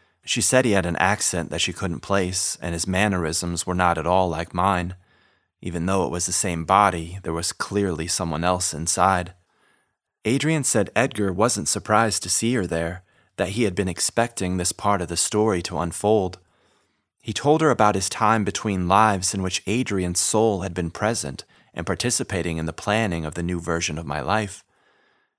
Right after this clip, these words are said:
Adrian asked him about his current life. He told her, as you will hear in his letter, that he was happily married in his new world.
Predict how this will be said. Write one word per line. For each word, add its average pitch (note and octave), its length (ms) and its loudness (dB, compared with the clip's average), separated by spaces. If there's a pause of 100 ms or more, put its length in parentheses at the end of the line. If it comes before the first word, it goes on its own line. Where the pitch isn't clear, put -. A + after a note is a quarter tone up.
(120)
Adrian A2 340 2
asked G#2+ 320 2
him F#2+ 100 0
about F2 220 2
his E2+ 100 -2
current A#2+ 320 -2
life. F2 460 -6 (300)
He G2 140 -8
told B2+ 320 2
her, G2 160 4
as F2 220 0
you F#2 80 -2
will F2 100 -2
hear G2 220 -2
in F2+ 80 -2
his E2+ 160 -2
letter, F#2+ 480 0
that F2+ 100 -4
he F#2 80 -4
was F2 140 -4
happily G2+ 440 -2
married F2+ 440 -2
in E2 100 -6
his E2+ 180 -6
new F#2 140 -2
world. F#2+ 460 -2